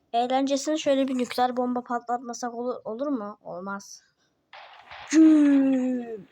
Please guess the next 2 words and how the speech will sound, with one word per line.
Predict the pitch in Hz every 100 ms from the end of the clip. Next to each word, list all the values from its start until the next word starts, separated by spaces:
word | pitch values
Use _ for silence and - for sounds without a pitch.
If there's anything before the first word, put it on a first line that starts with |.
| _ - - 622 - -
<coughs> | 247 - _ _ _ _ _ _ _ - - _ _ _ _ _ _ _ _ _
Allah. | 214 208 208 185 190 202 240 269 302 294